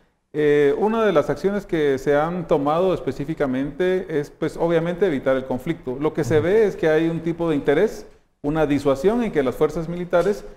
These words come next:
Speaker 1: las fuerzas de seguridad pública, pues, no lleguen a los lugares y, pues, se buscan otros métodos, otros mecanismos. En este caso tenemos, eh, afortunadamente ya varios helicópteros,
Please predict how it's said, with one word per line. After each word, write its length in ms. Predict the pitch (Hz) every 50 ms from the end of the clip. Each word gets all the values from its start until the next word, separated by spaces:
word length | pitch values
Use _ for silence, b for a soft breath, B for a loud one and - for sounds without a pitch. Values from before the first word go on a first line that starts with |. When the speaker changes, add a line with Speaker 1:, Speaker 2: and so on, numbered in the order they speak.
| _ _ _
Speaker 1:
las 120 | - 110 -
fuerzas 260 | - 131 131 156 160
de 80 | 147 139
seguridad 360 | - 135 127 127 135 131 131
pública, 440 | 175 170 180 190 190 196 220 233 226 - - - - -
pues, 120 | - 135 135
no 140 | 156 156
lleguen 420 | 151 160 165 170 175 175 170 160 147
a 60 | 139
los 160 | 135 135 135
lugares 440 | 135 147 175 247 269 190 - - - -
y, 80 | 233
pues, 220 | 226 - 220 196 -
se 80 | 175
buscan 440 | 160 160 196 214 - - 226 208 190
otros 260 | 175 170 170 185 175 160
métodos, 560 | 170 160 160 165 190 190 202 202 185 - - B B B B B _ _ -
otros 300 | 139 139 - 147 151 143
mecanismos. 680 | 151 151 147 170 160 160 165 175 165 175 208 214 175
En 140 | 160 143 139
este 220 | 143 139 - 170 160
caso 440 | - 156 160 156 160 190 190 175 160
tenemos, 480 | 143 127 123 127 135 143 147 143 - 131
eh, 160 | 120 117 117
afortunadamente 1160 | 123 123 - 139 131 135 139 131 139 147 160 160 160 170 180 170 175 180 175 160 151 143 127 117
ya 160 | 135 143 151
varios 300 | 151 156 156 165 156 -
helicópteros, 680 | 151 135 131 - 156 - - - 202 220 233 - -